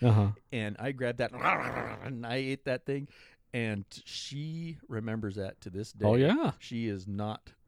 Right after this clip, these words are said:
Speaker 2: still not
Speaker 1: <laughs>
Speaker 2: pleased. <laughs>
Speaker 1: Listen, there have been, like, land wars have been settled over less. <laughs> Like, you ate the last chip.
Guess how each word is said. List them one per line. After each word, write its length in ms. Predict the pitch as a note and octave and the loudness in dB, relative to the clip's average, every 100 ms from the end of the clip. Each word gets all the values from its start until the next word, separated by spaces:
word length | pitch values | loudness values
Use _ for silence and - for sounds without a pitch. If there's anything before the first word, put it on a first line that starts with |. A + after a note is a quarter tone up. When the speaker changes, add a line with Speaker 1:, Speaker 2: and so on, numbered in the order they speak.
| - | -20
Speaker 2:
still 420 | - A#2 A#2 G#2+ | -6 0 0 0
not 260 | F#2 E2+ - | -4 -4 8
Speaker 1:
<laughs> 40 | |
Speaker 2:
pleased. 480 | D3 F#2+ - - - - - - - - | 8 8 -2 -14 -20 -20 -16 -8 -8 -4
<laughs> 960 | - - - _ _ _ - - - - | -6 -2 -4 _ _ _ -18 -18 -10 0
Speaker 1:
Listen, 180 | G#3 G#3+ | 4 8
there 80 | A3 | 8
have 60 | |
been, 120 | A3+ | 8
like, 180 | F#3 D#3+ | 6 6
land 440 | B2 C3 D3 F3 D3+ | 8 10 10 8 8
wars 420 | C3 D#3 C3 G2+ | 10 12 12 10
have 100 | A2 | 6
been 120 | A2 | 4
settled 360 | G#2 - B2 G#2+ | 2 4 6 8
over 240 | B2 A#2 | 8 8
less. 420 | A#2 C#3+ A#2 F#2+ - | 10 10 10 8 4
<laughs> 160 | G#2 | 6
Like, 180 | B2+ G#2+ - - A3+ - B3+ - B3+ - G3 - | 6 6 0 -6 -6 -4 -6 -4 -8 -6 -12 -6
you 160 | - G2 | 4 6
ate 280 | G2+ G#2 F#2+ | 8 8 6
the 100 | G#2 | 4
last 340 | G2+ G2 F#2+ | 6 6 4
chip. 360 | - F#2 F#2 | 0 -2 -2